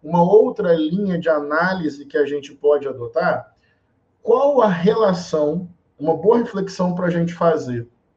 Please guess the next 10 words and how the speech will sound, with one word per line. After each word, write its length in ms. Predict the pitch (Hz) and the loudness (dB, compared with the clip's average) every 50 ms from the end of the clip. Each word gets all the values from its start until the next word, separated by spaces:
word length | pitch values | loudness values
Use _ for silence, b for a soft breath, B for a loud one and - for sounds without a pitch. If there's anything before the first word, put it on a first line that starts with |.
| _ _ _ _ _ _ _ _ _ _ _ _ | _ _ _ _ _ _ _ _ _ _ _ _
qual 300 | - 220 247 254 269 262 | 0 4 4 4 4 4
a 40 | 214 | 2
relação 640 | 214 220 202 190 175 165 - - 202 208 202 180 | 2 2 4 4 2 0 -2 -2 -2 0 0 2
entre 520 | 160 151 135 127 110 110 - 107 95 92 b b b b b b b b | 0 0 0 -2 -4 -6 -10 -12 -12 -12 b b b b b b b b
a 120 | _ 160 170 | _ 0 0
presença 1040 | 170 - 208 196 196 185 165 147 147 175 185 190 208 214 - - 214 220 254 277 - - _ b b b b b b | 0 0 -2 2 2 2 2 2 -2 -2 0 0 0 -2 -2 2 2 2 2 2 -6 -16 _ b b b b b b
de 160 | - 131 170 196 | -10 -4 -2 -2
lideranças 920 | 196 208 190 175 185 180 175 175 180 202 233 254 254 - 220 202 190 170 | 0 0 0 0 0 2 2 2 2 2 2 0 0 0 -2 -2 -2 -2
evangélicas 1200 | 175 190 185 170 175 175 170 160 - - 147 143 143 143 143 147 - - 165 175 - - - - _ b b b b b | -2 -2 -2 -2 0 0 0 0 0 0 2 2 2 2 -2 -4 -6 -8 -10 -10 -12 -14 -20 -20 _ b b b b b
em 320 | - 180 190 196 185 170 | -4 -2 0 0 0 0